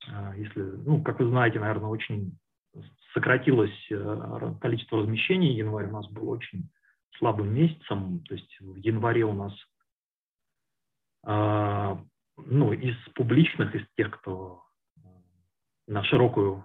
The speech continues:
н-, н-, на широкий круг инвесторов ориентируется, в принципе,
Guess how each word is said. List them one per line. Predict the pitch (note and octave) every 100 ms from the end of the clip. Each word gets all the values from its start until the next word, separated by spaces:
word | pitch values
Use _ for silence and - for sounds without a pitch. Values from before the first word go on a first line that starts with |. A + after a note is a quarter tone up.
| _
н-, | - - A2 -
н-, | B2 -
на | A#2+
широкий | - B2+ C3 B2
круг | A#2 B2+ A#2+
инвесторов | A2+ B2 A#2 G2+
ориентируется, | A2+ A2+ A2 D#3+ D3+ G#2+ -
в | -
принципе, | A2 G#2+ - -